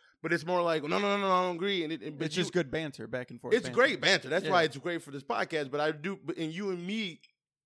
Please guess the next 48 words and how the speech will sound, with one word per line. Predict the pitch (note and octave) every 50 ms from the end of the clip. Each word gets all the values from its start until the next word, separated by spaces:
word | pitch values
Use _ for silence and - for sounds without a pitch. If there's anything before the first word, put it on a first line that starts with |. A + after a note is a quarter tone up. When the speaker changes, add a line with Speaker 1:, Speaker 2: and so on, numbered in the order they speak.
| _ _ _ -
Speaker 1:
and | D3+ C#3+ C#3+
maybe | E3+ F#3+ F#3 D#3+
that's | F3 D#3+
because | - D3+ - - D#3+ C#3 C3+
you're | D#3+ F3 E3
more | D#3 D#3 D#3 C#3+
<laughs> | D3 C#3+ F3
listening | A3 - - F3+ E3 D3 D3 D#3 F3 F3+ - - _ _ _ - - -
and | E3 E3+ E3
I'm | E3+ E3+
more | E3 E3 D#3+ D#3 D#3 D3+
not | D3 D#3 E3+ D#3 -
shutting | - E3+ - D#3+
the | D3+ C3
fuck | C3+ D3 C#3+ C3 - F3
up. | F3 E3 C#3 B2+ - _ _ _ _ _ _ _ _
It's | D#3 D3+ C#3 C3+
more | D3+ D#3 E3 D#3+ D#3 D3+
of, | C3
like, | C#3+ C#3+ C#3 C3+ -
a | B2+ B2 B2 A#2 A2
smooth, | - - - - D#3+ D#3 D#3+ E3 D#3+ D3+ C#3+ C#3 C#3+ - - - -
fl-, | - D#3 - _ _ -
smooth | - - - D#3+ D#3+ E3 E3 D#3 D3 C#3+ C3+
flow. | - - C#3+ C#3 C#3 C3 B2 G#2+ - G#2+ - _ _
Speaker 2:
I | - A#2+ A#2
gotcha. | A2+ G2 G#2+ - - - E3 - _
Speaker 1:
And | C3 C#3
I | C#3+ D3
think | C#3+ F3 E3 D3 C3 - _ B2+
De'Eric | A#2+ C3 C3+ D3 D#3 D#3+ E3 C3+
and | C#3+ C#3 C#3
I's | C3+ C3 B2+ A#2+
is | A#2+
not | B2 C#3 D3+ -
Speaker 2:
It's | D3
Speaker 1:
as | D3
Speaker 2:
a | D#3+
Speaker 1:
much | D#3 C#3+ -
of | D3
a | D3+
Speaker 2:
fluid | D3+ D3+ D3+ D3+ C3+
Speaker 1:
s-, | -
yeah, | -
Speaker 2:
conversation. | D3+ C#3+ C3+ B2+ B2 C3+ D#3 D#3 C#3
Speaker 1:
it's | B2 C#3+
more | E3 F3+ F3+ D#3+
fluid, | A2+ - - - E3+ F3 F3+ F3+ F3 E3+ D#3+ D3 C#3+ C3+ B2